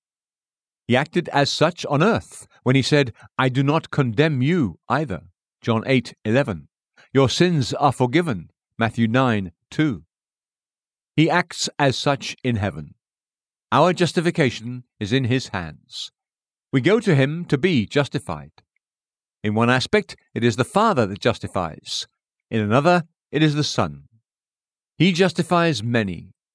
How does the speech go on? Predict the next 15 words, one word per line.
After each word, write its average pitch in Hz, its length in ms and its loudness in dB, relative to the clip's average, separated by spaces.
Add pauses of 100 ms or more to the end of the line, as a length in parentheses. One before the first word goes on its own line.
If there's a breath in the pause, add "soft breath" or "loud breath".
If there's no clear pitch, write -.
(380)
All 190 220 4
power 117 440 0
is 107 140 -6
given 107 280 -2
to 101 100 -4
him, 90 340 -8 (300)
judicial 156 440 0
power, 147 460 2 (160 soft breath)
royal 139 320 2
power, 131 460 0 (160 soft breath)
and 120 240 0
priestly - 460 -2
power. 80 500 -12 (840)
We 151 160 4
get 151 220 0